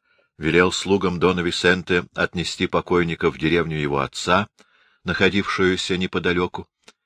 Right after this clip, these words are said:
и там похоронить. Клаудия сказала Роке, что её тётка — настоятельница одного из женских монастырей, и что она, Клаудия,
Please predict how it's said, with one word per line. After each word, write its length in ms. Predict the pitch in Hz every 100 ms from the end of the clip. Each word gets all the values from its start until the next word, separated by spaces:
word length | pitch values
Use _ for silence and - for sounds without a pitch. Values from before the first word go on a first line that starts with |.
| _
и 120 | - 80
там 260 | 92 90
похоронить. 680 | 78 85 87 78 71 62 - _ _ _ _ _ _ _ _ _ _ _ _ -
Клаудия 520 | 95 135 139 131 131
сказала 500 | - 113 107 127 123
Роке, 260 | 123 127 120
что 240 | - 101
её 220 | 104 104
тётка — 580 | 101 143 147 - - 67 _ - _ _ _ -
настоятельница 1040 | 76 - - 85 107 101 90 82 - 85
одного 380 | 78 80 90 101
из 140 | 90 73
женских 600 | 71 98 82 - 107 -
монастырей, 760 | 80 87 - 95 95 82 60 - - - _
и 100 | -
что 240 | 76 - 95
она, 340 | 101 131 131
Клаудия, 680 | - 90 95 78 65 67